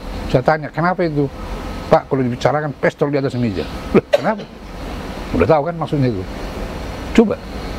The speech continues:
Saya dekati di Menko Polhukam, saya bicarakan, kita solusinya bagaimana, maka kita buat itu. Penyelesaian pelanggaran ham melalui non-judisial.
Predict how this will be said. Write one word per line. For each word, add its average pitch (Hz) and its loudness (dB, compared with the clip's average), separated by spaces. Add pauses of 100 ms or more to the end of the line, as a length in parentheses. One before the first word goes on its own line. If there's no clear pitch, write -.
(640)
Saya 110 4
dekati 151 0 (240)
di 143 4
Menko 139 4
Polhukam, 139 2 (960)
saya 120 4
bicarakan, 156 0 (960)
kita 127 4
solusinya 131 2
bagaimana, 123 2 (1120)
maka 151 2 (380)
kita 117 4
buat 151 2
itu. 98 -8 (600)
Penyelesaian 117 2
pelanggaran 117 0
ham 156 2 (400)
melalui 127 4
non-judisial. 135 2